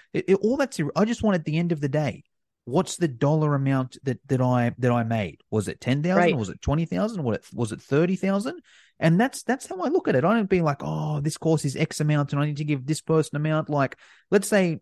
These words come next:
Speaker 1: let's say if Cindy has me as an affiliate and that brings her in an extra two thousand dollars a month or whatever it is, like, happy days, <laughs> you know, like
Speaker 2: Yeah.
Speaker 1: she's not gonna think, "Oh, but if I didn't have Jono as an affiliate,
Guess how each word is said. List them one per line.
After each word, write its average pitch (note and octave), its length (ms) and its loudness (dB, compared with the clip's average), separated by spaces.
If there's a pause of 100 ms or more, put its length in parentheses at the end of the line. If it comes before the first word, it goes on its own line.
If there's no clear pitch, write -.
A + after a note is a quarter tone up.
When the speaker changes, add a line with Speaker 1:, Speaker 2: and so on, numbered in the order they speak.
(140)
Speaker 1:
let's F#3 160 0
say E3+ 200 4
if C#3 80 -4
Cindy D#3+ 280 -2
has C3+ 200 -2
me C#3 260 0
as A#2 120 -4
an A#2+ 80 -2
affiliate D3 580 2 (480)
and C3+ 300 2
that A#2+ 340 -2
brings C#3 280 -2
her C#3 160 2
in G#3 100 0
an E3 80 2
extra A#2+ 420 -2 (200)
two D3 160 2
thousand A#2+ 340 0
dollars A2 260 0
a G#2 40 -2
month C#3+ 280 -4 (160)
or A#2 120 2
whatever G#2+ 260 2
it B2 60 0
is, C4+ 220 -4 (340)
like, D3 220 4 (420)
happy D4+ 220 2
days, F4+ 560 4
<laughs> - 100 -20
you A3 180 4
know, A3 140 6
like B3 180 4
Speaker 2:
Yeah. B3 80 6
Speaker 1:
she's A3+ 100 0
not B3+ 160 0
gonna A3 160 0
think, G3+ 220 -2 (320)
"Oh, F#3+ 240 -2
but E3+ 140 -2
if E3+ 120 -6
I D3+ 120 -4
didn't F#3 220 -2
have F#3 240 0
Jono C#3+ 420 2
as B2+ 80 2
an C3 80 -2
affiliate, C3+ 440 0